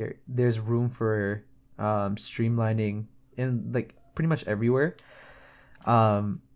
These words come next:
but you have to try and identify which kind of aspects of your life are consuming the most amount of time. Like, those things that, like, okay, if you're spending eight hours your day at work,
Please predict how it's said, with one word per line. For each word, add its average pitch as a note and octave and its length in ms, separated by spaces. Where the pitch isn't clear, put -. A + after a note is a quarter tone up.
but B2+ 380
you C3+ 200
have C#3 240
to - 100
try E3 140
and B2 100
identify A#2 840
which A2+ 720
kind C#3 180
of - 100
aspects A2 500
of A#2 100
your A2+ 100
life G#2+ 300
are A2 100
consuming A#2+ 720
the A2+ 100
most G#2+ 300
amount G#2 220
of G2+ 80
time. G2+ 320
Like, B2 220
those C#3 240
things D3+ 280
that, A2 220
like, A2 120
okay, A2 280
if A2 140
you're C#3 80
spending A2+ 600
eight A2+ 160
hours G#2+ 260
your G#2+ 100
day G#2 240
at A2 260
work, A#2+ 380